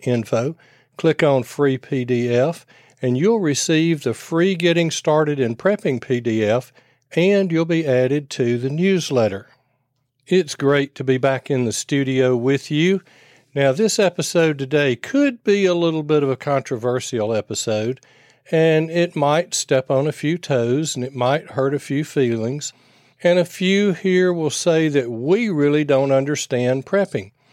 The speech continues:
It may even generate some hate mail. And when I get hate mail, at least I know you're listening.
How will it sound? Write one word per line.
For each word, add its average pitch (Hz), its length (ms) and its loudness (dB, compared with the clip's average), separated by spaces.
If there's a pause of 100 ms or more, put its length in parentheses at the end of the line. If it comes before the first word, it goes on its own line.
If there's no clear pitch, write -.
(320)
It 165 120 -2
may 190 220 2
even 180 340 0
generate 160 520 0
some 135 180 -6
hate 156 400 -4
mail. 107 380 -4 (460)
And 127 120 -2
when 151 100 4
I 160 80 2
get 170 220 0
hate 170 260 0
mail, 160 440 0
at 123 120 -6
least 160 380 -2
I 147 80 0
know 139 200 0
you're 117 280 -4
listening. 110 540 -2